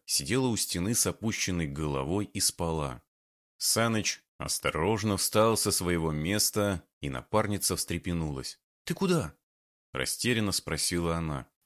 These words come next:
"По двору пройдусь и малую нужду справлю". "Сходи в дальний угол, не надо уходить",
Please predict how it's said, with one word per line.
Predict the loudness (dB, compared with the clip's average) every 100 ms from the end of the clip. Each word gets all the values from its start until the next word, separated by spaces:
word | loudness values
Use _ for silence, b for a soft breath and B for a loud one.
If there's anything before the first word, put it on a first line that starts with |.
| B B B _
"По | -2
двору | 2 4 4
пройдусь | 2 2 4 0 -2 -8 _ -4
и | 0
малую | 2 2 4 4 2
нужду | 0 -2 -4
справлю". | -4 -2 0 0 -2 -8 _ _ _ _ _ -10
"Сходи | -2 -2 -2
в | 0
дальний | 0 0 0 0
угол, | -2 -6 -10 _ 0
не | 2
надо | 2 0 -2
уходить", | -4 -6 -6 -8 -10